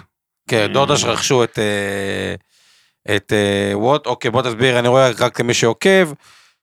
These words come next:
Speaker 1: אגב, היא מהחברות שהיו מאתיים חמישים, ירדו חזק,
Speaker 2: כן.
Speaker 1: עכשיו הם נסחרים בשבעים ושלוש, כבר, אה, ביקרו בחמישים, חברה של עשרים ושמונה מיליארד, אה, דולר, אה, מכפיל רווח, אה, נוכחי,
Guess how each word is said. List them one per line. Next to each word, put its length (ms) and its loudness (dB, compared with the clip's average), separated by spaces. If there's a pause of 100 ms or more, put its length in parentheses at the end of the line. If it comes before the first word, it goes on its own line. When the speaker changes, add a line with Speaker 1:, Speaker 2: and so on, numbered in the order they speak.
(140)
Speaker 1:
אגב, 420 2
היא 80 -4
מהחברות 560 0
שהיו 640 2
מאתיים 360 0
חמישים, 680 0 (480)
ירדו 420 2
חזק, 500 0 (120)
Speaker 2:
כן. 100 -8
Speaker 1:
עכשיו 260 0
הם 60 -2
נסחרים 300 -6
בשבעים 200 -6
ושלוש, 400 2
כבר, 200 -2
אה, 300 0 (520)
ביקרו 200 0
בחמישים, 440 0
חברה 280 2
של 140 0
עשרים 260 0
ושמונה 360 -2
מיליארד, 500 0
אה, 220 2
דולר, 520 2 (560)
אה, 440 2 (100)
מכפיל 500 0
רווח, 560 0 (240)
אה, 380 0
נוכחי, 600 0